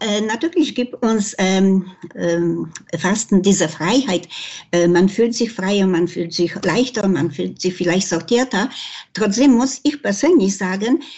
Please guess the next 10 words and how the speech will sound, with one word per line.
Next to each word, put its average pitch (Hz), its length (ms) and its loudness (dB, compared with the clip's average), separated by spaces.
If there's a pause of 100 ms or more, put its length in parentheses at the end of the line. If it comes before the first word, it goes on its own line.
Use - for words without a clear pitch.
(260)
ähm, 202 400 2 (180)
ich 226 180 0
habe 240 200 0
jetzt 208 300 0
wesentlich 202 560 0
mehr 160 200 -2
Zeit, 196 600 -2 (200)
dadurch, 160 460 -2
dass 160 320 -4
ich 175 240 4